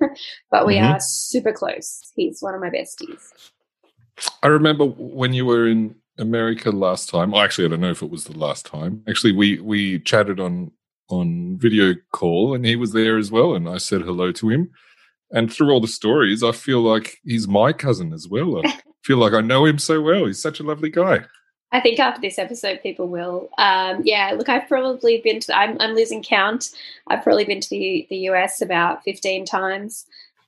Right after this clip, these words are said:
Speaker 1: Um, predominantly, I go to see him. So
Speaker 2: Mm-hmm.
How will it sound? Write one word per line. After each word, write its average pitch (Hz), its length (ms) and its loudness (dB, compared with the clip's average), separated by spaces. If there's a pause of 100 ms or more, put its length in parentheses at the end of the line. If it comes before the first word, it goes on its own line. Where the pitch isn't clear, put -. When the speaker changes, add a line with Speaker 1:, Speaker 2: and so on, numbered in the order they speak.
Speaker 1:
Um, 196 400 2
predominantly, 208 500 0
I 190 80 0
go 190 140 -4
to 185 80 -4
see 196 220 -4
him. 254 380 0 (500)
So 226 140 4
Speaker 2:
Mm-hmm. 202 520 2